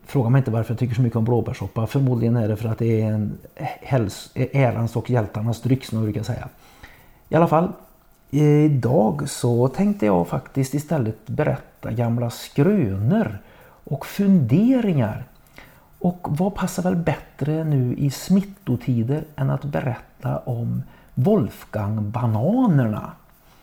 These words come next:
Och det var så här, va? Att jag var ute och sprang ett långpass med en, eh, kompis. Och då sa jag så här: "Jag är så hungrig så jag skulle kunna äta Wolfgang-bananer." "Vadå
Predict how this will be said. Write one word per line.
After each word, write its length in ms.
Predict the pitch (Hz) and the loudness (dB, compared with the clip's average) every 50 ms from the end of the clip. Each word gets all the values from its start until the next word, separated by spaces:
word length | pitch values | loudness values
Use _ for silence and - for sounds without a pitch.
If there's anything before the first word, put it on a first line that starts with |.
| - - - - _ _ _ _ _ _ _ _ _ _ _ _ - | -20 -20 -20 -20 _ _ _ _ _ _ _ _ _ _ _ _ 2
Och 80 | 180 | 4
det 60 | 190 240 | 6 6
var 120 | 247 233 | 6 4
så 80 | 208 226 | 4 4
här, 220 | 147 110 101 101 | 2 2 0 0
va? 180 | 117 127 175 202 - - - _ _ _ _ _ - _ - _ - _ _ _ - _ - | 0 0 0 -2 -4 -10 -20 _ _ _ _ _ -20 _ -20 _ -20 _ _ _ -20 _ -8
Att 180 | - 160 165 - - - | -6 -6 -6 -8 -10 -4
jag 160 | - 160 185 | 2 2 4
var 80 | 196 233 | 4 4
ute 120 | 226 233 | 4 2
och 60 | 233 - | 0 -2
sprang 500 | - - 127 127 151 165 139 104 95 92 - - - - - | 2 4 4 4 4 4 0 -2 -2 -4 -8 -14 -14 -4 -2
ett 160 | 147 147 151 | -2 0 4
långpass 760 | 175 170 151 110 101 98 - - 131 135 - - - - - - | 4 4 4 2 0 -2 -2 -2 -2 -2 -2 -6 -14 -14 -8 -2
med 400 | 139 135 127 123 120 120 120 - - | 0 2 2 2 2 0 0 -2 0
en, 380 | 127 131 127 123 127 123 123 | 0 2 2 2 2 2 2
eh, 360 | 123 123 117 117 120 117 120 - | 2 0 0 0 0 -2 -2 -4
kompis. 600 | - - 131 98 101 - 170 156 - - - - - _ _ _ _ - - - - - _ _ _ _ - | -2 -2 -2 -2 0 -2 -2 -4 -4 -8 -16 -20 -20 _ _ _ _ -20 -20 -20 -20 -20 _ _ _ _ -2
Och 120 | - 165 | 2 2
då 40 | 180 | 4
sa 100 | 160 165 | 4 4
jag 80 | 147 127 | 2 2
så 60 | 131 | 2
här: 100 | 110 101 - - _ _ _ _ _ _ _ | 0 -2 -6 -14 _ _ _ _ _ _ _
"Jag 200 | - 165 185 202 | -2 0 2 2
är 60 | 196 180 | 2 2
så 180 | - - 185 | 2 2 2
hungrig 680 | 170 - 220 233 196 143 120 131 143 160 170 160 - | 2 6 6 6 6 6 4 4 2 2 2 0 0
så 100 | - - | -2 -2
jag 60 | 165 165 | 0 0
skulle 240 | - 175 160 156 | 2 0 0 2
kunna 220 | 156 170 160 170 180 | 0 0 2 2 2
äta 240 | 170 160 - 127 120 | 2 2 0 -2 -2
Wolfgang-bananer." 1300 | 117 123 143 180 180 135 - - - - 120 107 110 107 117 117 117 117 117 135 151 151 131 - - - - _ _ _ _ - - _ _ _ - _ _ _ _ _ _ _ _ _ _ _ _ _ _ _ _ _ _ _ _ _ _ | 0 2 4 4 4 2 0 -4 -8 -6 -4 -4 -4 -4 -2 -2 -2 0 0 0 0 0 0 -2 -4 -12 -18 _ _ _ _ -20 -20 _ _ _ -20 _ _ _ _ _ _ _ _ _ _ _ _ _ _ _ _ _ _ _ _ _ _
"Vadå 400 | - 143 156 170 208 247 208 - | -2 0 2 2 2 2 0 -2